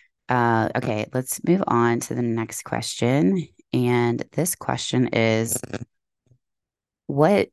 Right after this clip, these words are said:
is the difference between a bodybuilder that is focused on hypertrophy versus power building?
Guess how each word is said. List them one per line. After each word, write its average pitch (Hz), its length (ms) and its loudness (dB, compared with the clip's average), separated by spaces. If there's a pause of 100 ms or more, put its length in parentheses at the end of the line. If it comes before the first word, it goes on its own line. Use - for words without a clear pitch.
(160)
is 143 360 4
the 135 60 -2
difference 127 380 -2
between 120 540 -2
a 120 80 -4
bodybuilder 117 800 0
that 113 180 -2
is 113 140 -8
focused 117 540 -4
on 113 200 2
hypertrophy 143 920 0 (460)
versus 117 400 0
power 110 400 -4
building? 104 680 -4